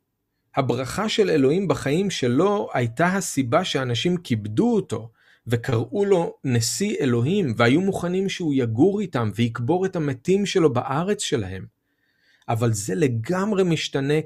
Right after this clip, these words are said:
כאן עם יצחק. כאן הברכה של אלוהים עושה בדיוק את ההפך. עכשיו,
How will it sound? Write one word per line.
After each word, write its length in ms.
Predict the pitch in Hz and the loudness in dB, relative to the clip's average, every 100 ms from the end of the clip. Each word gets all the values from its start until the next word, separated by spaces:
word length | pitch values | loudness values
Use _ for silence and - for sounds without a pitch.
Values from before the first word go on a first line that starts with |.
| - | -4
כאן 280 | 139 135 | -2 -2
עם 120 | 135 120 | 0 -2
יצחק. 420 | 113 - 117 110 | -4 -2 -2 -2
כאן 240 | - 185 196 | -4 -4 -2
הברכה 580 | 151 110 110 - 175 170 | 0 0 -2 -4 -4 -2
של 220 | 170 156 | -2 -4
אלוהים 520 | 135 123 113 117 110 110 - _ | -2 0 2 2 0 -4 -14 _
עושה 540 | - 113 - - 143 143 - _ _ _ | -6 -4 -4 -2 -2 -2 -8 _ _ _
בדיוק 800 | 107 135 131 123 123 139 139 - _ _ - | 2 2 2 2 4 2 -2 -18 _ _ -6
את 120 | 113 113 | -4 -4
ההפך. 640 | 90 107 110 110 - - _ _ _ _ _ - - - - _ - | -4 -6 -6 -10 -14 -20 _ _ _ _ _ -16 -16 -20 -20 _ -6
עכשיו, 320 | - 180 | -2 0